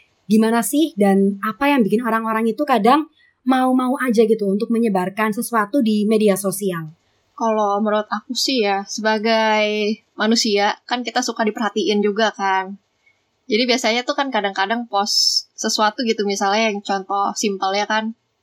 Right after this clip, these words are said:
Speaker 2: post soal mungkin dia dapat achievement, kayak misalnya, oh udah menang, memenangkan sesuatu, di post di I G atau di ini kan,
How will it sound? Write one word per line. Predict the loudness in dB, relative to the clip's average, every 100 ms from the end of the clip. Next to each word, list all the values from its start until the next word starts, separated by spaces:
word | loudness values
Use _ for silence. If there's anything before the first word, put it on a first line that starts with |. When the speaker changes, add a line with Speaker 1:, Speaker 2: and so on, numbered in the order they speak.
| _ _ _ _
Speaker 2:
post | -2 -2 0 -4
soal | -2 -2 0 0 0 -2 -4 -6 _ _ -4
mungkin | -2 -2 -2 0
dia | 2 2 2 0 -2
dapat | -4 -2 -2 -2
achievement, | -2 0 2 2 0 -4 -8 -14 _ _
kayak | -2 -2
misalnya, | 0 -4 -4 0
oh | 2
udah | 2
menang, | 2 2 0 -2 -6 _
memenangkan | -6 -2 -2 -2 -4 -4
sesuatu, | -2 -2 -2 2 2 2
di |
post | -2 -4 -4 -4
di | -6
I | -2
G | 0 0
atau | 0 -4
di | -6 -4
ini | -2 -2
kan, | -4 -6